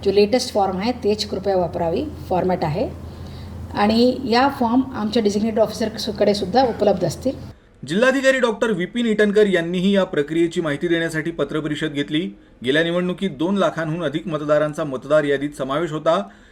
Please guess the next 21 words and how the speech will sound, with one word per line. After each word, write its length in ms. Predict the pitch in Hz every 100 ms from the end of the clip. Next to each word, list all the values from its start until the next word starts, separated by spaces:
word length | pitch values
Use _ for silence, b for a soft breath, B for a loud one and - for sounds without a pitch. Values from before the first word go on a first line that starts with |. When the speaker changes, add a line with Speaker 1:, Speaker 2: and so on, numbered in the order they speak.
| -
Speaker 2:
यावेळी 440 | 151 170 208 269 277
ही 200 | 208 233
संख्या 340 | 214 196 202
लक्षणीयरित्या 760 | 180 - 202 220 220 175 180 180
वाढवण्याचं 540 | 160 143 165 165 190
प्रशासनाचं 600 | 180 147 156 156 151 160
उद्दिष्ट 400 | 139 123 147 175
आहे. 600 | 165 147 170 208 - - -
यासाठी 400 | 151 196 202 190
प्रशासन 460 | 196 170 - 214 175
विविध 300 | 139 156 196
कार्यालयांना 640 | 202 143 156 156 156 160
पत्र 340 | 160 143 180 175
लिहून 360 | 156 170 202 B B -
पदवीधर 420 | 180 202 269 247
मतदारांची 600 | 226 180 180 185 190 190
नावं 280 | 170 147 170
मतदार 380 | 147 127 160 175
यादीत 280 | 147 131 147
समाविष्ट 520 | 156 139 143 156 185
करण्याची 560 | 151 135 131 147 160